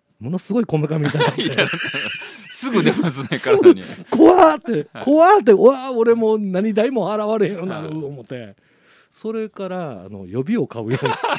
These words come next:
Speaker 2: <laughs> いや、そういうことじゃないんですよ。
Speaker 1: 神様の予備を、
Speaker 2: 予備、
Speaker 1: 予備を買おう。
Speaker 2: 確かに。
Speaker 1: スペア、スペア神様。
Speaker 2: まあ、いなくなったら困りますもんね。
Speaker 1: そうそうそう。
Speaker 2: 確かに。
Speaker 1: 数あるやな。
Speaker 2: はい。
Speaker 1: そのために七福神やからな。
Speaker 2: <laughs> あ、なるほど。
Speaker 1: 一福神にあと六福神はスペ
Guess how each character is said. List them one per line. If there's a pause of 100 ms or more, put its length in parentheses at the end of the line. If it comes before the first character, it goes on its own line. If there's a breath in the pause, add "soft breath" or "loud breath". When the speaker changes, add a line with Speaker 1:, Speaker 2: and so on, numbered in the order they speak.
(160)
Speaker 2:
<laughs>
い
や、
そ
う
い
う
こ
と
じ
ゃ
な
い
ん
で
す
よ。
Speaker 1:
神
様
の
予
備
を、
Speaker 2:
予
備、
Speaker 1:
予
備
を
買
お
う。
Speaker 2:
確
か
に。
Speaker 1:
ス
ペ
ア、
ス
ペ
ア
神
様。
Speaker 2:
ま
あ、
い
な
く
な
っ
た
ら
困
り
ま
す
も
ん
ね。
Speaker 1:
そ
う
そ
う
そ
う。
Speaker 2:
確
か
に。
Speaker 1:
数
あ
る
や
な。
Speaker 2:
は
い。 (500 soft breath)
Speaker 1:
そ
の
た
め
に
七
福
神
や
か
ら
な。
Speaker 2:
<laughs>
あ、
な
る
ほ
ど。
Speaker 1:
一
福
神
に
あ
と
六
福
神
は
ス
ペ